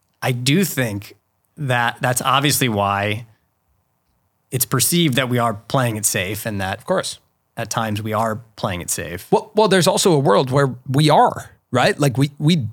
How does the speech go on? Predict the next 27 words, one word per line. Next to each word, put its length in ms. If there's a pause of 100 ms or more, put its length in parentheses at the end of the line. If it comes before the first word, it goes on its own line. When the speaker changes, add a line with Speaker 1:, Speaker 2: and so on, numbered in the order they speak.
(360)
Speaker 2:
we 160
don't 320
wanna 240
lose 400
some 180
of 80
these 200
things 260
that 160
we 100
have. 280
We 120
Speaker 1:
Yeah. 60
Speaker 2:
don't 240
wanna 180
compromise 680
our 120
ability 560
to 160
cover 360
our 140
expenses. 800
We 80
Speaker 1:
Mm-hmm. 80
Speaker 2:
don't 220
wanna 160
compromise 840